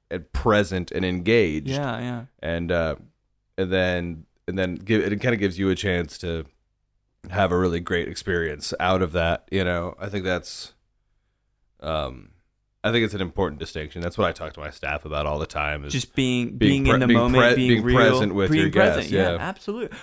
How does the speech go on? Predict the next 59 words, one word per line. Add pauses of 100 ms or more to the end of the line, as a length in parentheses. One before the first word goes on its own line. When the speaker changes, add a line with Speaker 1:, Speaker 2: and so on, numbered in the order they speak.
Speaker 2:
Wh-,
which
is (420)
significant
and
representative
of
a
larger
problem,
which
Speaker 1:
Mm-hmm.
Speaker 2:
is
that
we're
always
looking
at
that
next.
I
mean, (380)
man,
we,
we
can
talk
about (420)
the
wanderlust,
well,
Hank
was
talking
about
the
wanderlust
a
little
bit,
but (340)
that
we're
always
looking
for
that
next
thing.
And
somehow
when
we're
there
looking
for
that
next
thing,